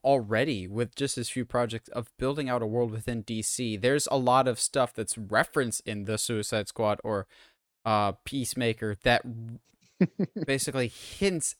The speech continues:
Speaker 1: at a larger thing that we don't see on
Speaker 2: Yeah.
Speaker 1: screen. Like, just having Starro as your main villain for the
Speaker 2: <laughs> Yeah.
Speaker 1: Suicide Squad going,
Speaker 2: <laughs>
Speaker 1: "Clearly he's
Speaker 2: Dro-
Speaker 1: not afraid of
Speaker 2: <laughs>
Speaker 1: taking risks."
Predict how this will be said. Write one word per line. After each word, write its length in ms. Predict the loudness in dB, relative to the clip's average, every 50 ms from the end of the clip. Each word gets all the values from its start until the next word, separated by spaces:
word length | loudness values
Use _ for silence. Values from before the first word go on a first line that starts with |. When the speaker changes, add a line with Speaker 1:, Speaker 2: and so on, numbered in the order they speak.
| _
Speaker 1:
at 160 | 2 2 4 4
a 80 | 2
larger 560 | 2 2 4 4 4 4 4 2 0 -4 -6
thing 360 | -6 -6 -2 0 0 0 2 0
that 80 | 0
we 100 | -2 0
don't 240 | 0 -2 -2 0 -2
see 340 | -2 -2 0 0 0 -2 0 2
on 100 | 4 6
Speaker 2:
Yeah. 160 | 6 6 4
Speaker 1:
screen. 800 | 2 0 -2 -2 -4 -2 -2 0 0 0 -2 -2 -4 -8 -10 -12 _ _ -6
Like, 420 | 0 2 4 4 2 0 -4 -12 -20 _ _ _ _ _ _ _ _ _ _ _ _ _ _ _ _ _ _ _ _ -8
just 280 | -4 -4 -4 -4 -6 _ _ _ _ _ _ _ _ _ _ _ _ _ _ _ _ _ _ _ 0
having 280 | 0 4 4 4 4
Starro 920 | 4 2 2 2 2 2 6 6 8 10 10 10 8 8 6 6 6 6 6
as 220 | 6 6 6 8 8
your 80 | 6
main 300 | 6 6 4 2 2 4
villain 340 | 6 6 6 6 4 2 2
for 180 | 4 4 4 4
the 300 | 6 4 4 6 6 8
Speaker 2:
<laughs> 20 |
Yeah. 260 | 8 8 8 8 8
Speaker 1:
Suicide 380 | 6 6 8 8 8 8 6 4
Squad 360 | 4 4 4 4 4 4 4
going, 240 | 4 6 6 6 4
Speaker 2:
<laughs> 0 |
Speaker 1:
"Clearly 480 | 4 4 4 2 2 2 4 4 6
he's 80 | 8 10
Speaker 2:
Dro- 200 | 10 10 10 10
Speaker 1:
not 180 | 8 6 6 6
afraid 160 | 6 4 4
of 80 | 4
Speaker 2:
<laughs> 20 | 4
Speaker 1:
taking 280 | 4 4 4 4 4
risks." 640 | 6 6 6 6 4 2 -2 -2 -4 -6 -6 -6